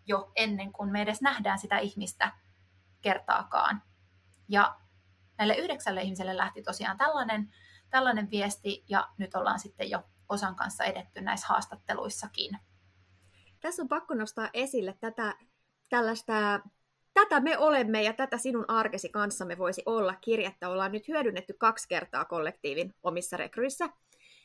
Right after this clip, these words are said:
Speaker 2: Ja oma huomio siitä on se, että no, tällaisen kirjeen vastaanottajalta ollaan saatu ihana palaute muun muassa siitä, että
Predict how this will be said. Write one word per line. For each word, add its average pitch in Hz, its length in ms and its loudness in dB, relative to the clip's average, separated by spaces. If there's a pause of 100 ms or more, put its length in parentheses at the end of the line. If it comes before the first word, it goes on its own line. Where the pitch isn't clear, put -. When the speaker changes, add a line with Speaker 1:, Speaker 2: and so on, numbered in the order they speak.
(180)
Speaker 2:
Ja 208 240 4 (960)
oma 320 280 4
huomio 202 420 2
siitä 233 380 -2
on 185 160 -2
se, 208 320 0
että 185 360 -6 (440)
no, 214 240 -2 (680)
tällaisen 254 360 4
kirjeen 277 320 2
vastaanottajalta 190 760 -2
ollaan 180 220 0
saatu 185 300 -2
ihana 214 340 0
palaute 185 420 0
muun 185 180 -4
muassa 185 220 -4
siitä, 202 200 -2
että - 120 -18